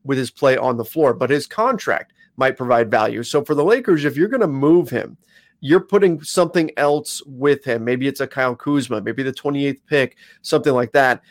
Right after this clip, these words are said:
His contract is still very valuable in a trade, but in terms of on-court value, he's probably just gonna be valuable to the Lakers or perhaps another contending team, but you're probably not gonna wanna send him to another contending team 'cause you don't wanna help them. So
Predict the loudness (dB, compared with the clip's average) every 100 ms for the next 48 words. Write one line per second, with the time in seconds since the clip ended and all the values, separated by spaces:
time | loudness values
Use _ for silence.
0 | _ 0 0 0 0 2 0 -2 -2 -2
1 | 0 2 2 2 0 0 -4 -4 -4 -8
2 | -6 -4 -2 -4 _ _ -2 -2 0 0
3 | 0 -2 0 0 2 0 0 0 2 0
4 | 0 -2 -4 -8 _ -2 -2 _ 0 0
5 | 0 0 2 2 -2 -2 -4 -2 0 0
6 | -2 -6 -8 _ _ -4 0 2 4 4
7 | 4 0 0 -10 _ -2 0 0 0 -2
8 | -2 -2 -4 -6 -8 -4 -2 -2 -4 -2
9 | 0 0 -2 -4 -4 -2 -2 -2 -2 0
10 | -2 -2 0 0 2 2 2 2 2 2
11 | 2 0 -4 -2 -2 -2 -4 -6 -6 -6
12 | -4 -4 -4 -4 -4 -6 -10 0 0